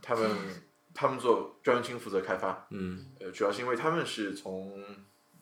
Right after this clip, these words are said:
Speaker 1: 初中
Speaker 2: 嗯。
Speaker 1: 开始第一次编程。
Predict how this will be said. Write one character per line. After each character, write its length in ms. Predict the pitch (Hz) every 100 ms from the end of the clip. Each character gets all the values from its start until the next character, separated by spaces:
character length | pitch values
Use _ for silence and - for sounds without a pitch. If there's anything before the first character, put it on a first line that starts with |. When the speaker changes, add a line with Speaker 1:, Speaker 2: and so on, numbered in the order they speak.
| -
Speaker 1:
初 200 | - 131
中 240 | 123 135 135 - _ 113
Speaker 2:
嗯。 260 | 95 92
Speaker 1:
开 120 | 107
始 300 | 113 98 92 -
第 80 |
一 40 | 104
次 100 | 107
编 160 | 104
程。 180 | 104 101